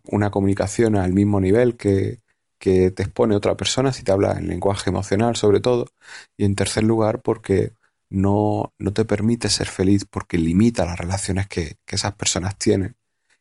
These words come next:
y limita a las personas que quieren tener relaciones con estas personas que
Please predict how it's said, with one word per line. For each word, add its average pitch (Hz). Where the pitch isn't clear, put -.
y 107
limita 98
a 104
las 104
personas 104
que -
quieren 95
tener 95
relaciones 98
con 87
estas -
personas 98
que -